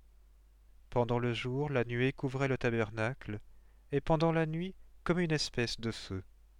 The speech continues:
Et lorsque la nuée qui couvrait le tabernacle était enlevée, les enfants d'Israël partaient,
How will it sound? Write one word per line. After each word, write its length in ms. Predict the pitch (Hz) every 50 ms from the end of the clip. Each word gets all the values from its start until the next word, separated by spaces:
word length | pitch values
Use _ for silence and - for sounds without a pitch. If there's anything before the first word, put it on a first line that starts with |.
| - - - - - - - - - - - - - - - - - - - - - - - - - - -
Et 100 | - 123
lorsque 300 | 123 147 165 160 - -
la 120 | 170 151 143
nuée 280 | 139 143 147 160 190
qui 160 | 185 - 156 135
couvrait 280 | - 147 131 135 143
le 120 | 139 131 -
tabernacle 600 | - 135 117 123 113 110 131 135 135 - - -
était 220 | 113 - - 120
enlevée, 480 | 117 113 113 113 107 110 123 143 170 - - - - - - - - - - - -
les 180 | 143 143 139
enfants 280 | 170 170 160 - 202 190
d'Israël 500 | 170 185 170 - - 196 180 185 190 180
partaient, 560 | - - 143 139 - - - - 117 110 110